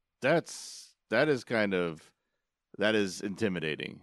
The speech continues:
I don't know if scary is a thing, but it's like there seems to be, when you get it face to face like that, there seems to be no escape from this thing. So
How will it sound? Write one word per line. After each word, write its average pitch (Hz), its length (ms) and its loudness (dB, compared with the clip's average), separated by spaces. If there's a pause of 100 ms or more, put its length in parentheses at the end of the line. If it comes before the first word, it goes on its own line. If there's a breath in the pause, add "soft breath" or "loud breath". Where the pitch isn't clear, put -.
I 127 160 6
don't 220 100 6
know 208 120 6
if 135 40 -2
scary 143 320 4
is 104 100 2
a 98 60 -4
thing, 90 300 0
but 87 160 -4
it's - 140 -6
like 107 180 -2
there 101 120 -4
seems 135 280 -4
to 113 80 -10
be, 104 240 2
when 101 420 -2
you 110 80 0
get 113 160 2
it - 100 -10
face 113 200 0
to 95 100 -4
face 107 240 0
like 92 200 -2
that, 85 200 2
there 92 120 -2
seems 98 240 -4
to 85 60 -10
be 90 120 -4
no 87 160 -2
escape 85 400 -6
from 71 160 -10
this - 160 -8
thing. 62 320 -8
So 85 640 -4